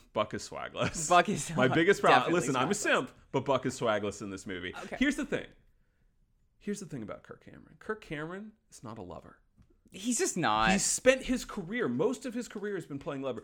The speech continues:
Speaker 1: But you know what Kirk Cameron is?
Speaker 2: What is Kirk Cameron?
Speaker 1: Kirk Cameron is a vessel of rage.
Speaker 2: Kirk Cameron's a Volcel.
Speaker 1: Kirk Cameron is the guy that
Speaker 2: Yes.
Speaker 1: wants to beat the shit out of trash cans and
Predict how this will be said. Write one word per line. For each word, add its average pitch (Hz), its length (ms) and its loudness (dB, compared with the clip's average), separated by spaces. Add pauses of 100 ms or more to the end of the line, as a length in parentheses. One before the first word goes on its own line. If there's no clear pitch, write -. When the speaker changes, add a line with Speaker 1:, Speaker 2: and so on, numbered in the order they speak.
(160)
Speaker 1:
But - 100 -6
you 170 60 0
know 208 100 6
what 233 200 0
Kirk - 360 -6
Cameron 101 380 -4
is? 104 140 -2
Speaker 2:
What 139 120 0
is 127 120 -6
Kirk - 220 -10
Cameron? 104 180 -8
Speaker 1:
Kirk 143 140 -4
Cameron 139 280 -4
is 113 100 -8
a 104 40 -10
vessel 95 380 -12
of 95 140 -18
rage. - 420 -20 (300)
Speaker 2:
Kirk - 200 -6
Cameron's 226 340 2
a - 40 -4
Volcel. 117 540 -4 (240)
Speaker 1:
Kirk 262 320 4
Cameron 220 480 -2
is 131 200 -4
the 143 100 -4
guy 139 500 2 (180)
that 135 80 -2
Speaker 2:
Yes. 131 80 -6
Speaker 1:
wants 139 260 -2
to 147 80 -6
beat 147 260 -8
the 135 40 -10
shit - 520 -4 (400)
out 139 160 4
of 127 80 -4
trash 151 480 -4
cans 160 420 -2
and 143 160 -4